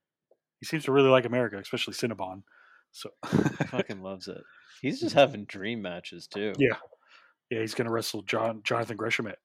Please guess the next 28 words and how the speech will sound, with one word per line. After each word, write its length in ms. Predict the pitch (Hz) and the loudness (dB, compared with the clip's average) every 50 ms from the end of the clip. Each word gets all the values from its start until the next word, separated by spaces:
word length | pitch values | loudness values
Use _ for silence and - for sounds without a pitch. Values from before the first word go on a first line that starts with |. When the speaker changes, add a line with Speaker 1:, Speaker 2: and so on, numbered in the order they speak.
| _ - | _ -12
Speaker 1:
the 60 | - | -10
next 200 | 107 104 - - | -10 -8 -8 -8
term, 300 | - - 110 107 120 - _ - | -6 -4 -4 -4 -6 -8 _ -4
Terminus 360 | - 117 117 131 131 143 139 | -4 -2 -2 -4 -4 -6 -4
show, 260 | - - 147 147 156 147 | -4 -2 -4 -4 -6 -8
which 180 | 131 123 - - | -12 -12 -12 -10
is 80 | 117 113 | -6 -4
awesome. 320 | 113 123 - - 160 151 - _ _ _ _ _ _ _ _ _ _ _ _ _ _ _ | -4 -4 -4 -6 -12 -16 -18 _ _ _ _ _ _ _ _ _ _ _ _ _ _ _
Speaker 2:
Th-, 160 | - 113 123 | -6 -6 -4
which 180 | 139 131 110 110 | -4 -6 -8 -8
is 80 | 107 98 | -8 -6
gonna 160 | 104 107 95 | -6 -6 -6
be 80 | 92 | -8
great. 240 | 82 92 90 80 - - | -8 -10 -12 -12 -10 -10
Yeah, 140 | 95 87 85 | -10 -8 -8
that's 200 | 90 92 - - | -8 -10 -6 -4
good. 140 | 151 139 123 | -4 -4 -4
Speaker 1:
Mm-hmm. 100 | 117 110 - - - - - - _ - | -6 -10 -12 -14 -20 -20 -20 -12 _ -2
Speaker 2:
I 80 | 113 | 0
watched 320 | 117 120 131 135 135 - - | 2 4 4 2 2 2 2
that 180 | 127 110 95 98 | 2 2 2 0
Lee 140 | 104 101 | -4 -6
Moriarty 520 | 98 95 98 92 92 90 87 85 87 87 85 | -6 -6 -6 -6 -4 -6 -6 -6 -8 -10 -12
match. 260 | 85 85 87 - - _ _ | -12 -14 -16 -16 -18 _ _
It 80 | - 247 | -6 -6
was 240 | 240 247 226 - | -4 -4 -4 -4
okay. 400 | 190 175 - - - 95 76 - - - - _ _ _ _ _ _ _ _ _ _ _ _ _ _ - | -6 -6 -8 -8 -8 -8 -8 -10 -12 -20 -20 _ _ _ _ _ _ _ _ _ _ _ _ _ _ -4
Speaker 1:
Mm-hmm. 240 | 160 139 117 123 113 | -4 -4 -4 -4 -8